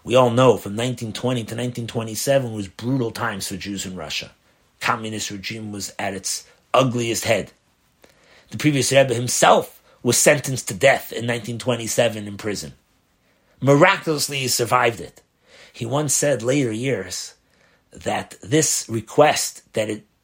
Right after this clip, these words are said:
it should be with kindness and mercy, only was fulfilled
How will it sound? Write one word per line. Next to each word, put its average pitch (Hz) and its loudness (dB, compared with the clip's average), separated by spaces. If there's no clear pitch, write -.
it 107 -4
should 98 -2
be 139 0
with 101 -6
kindness 143 -4
and 110 -6
mercy, 104 -6
only 143 0
was 110 0
fulfilled 117 0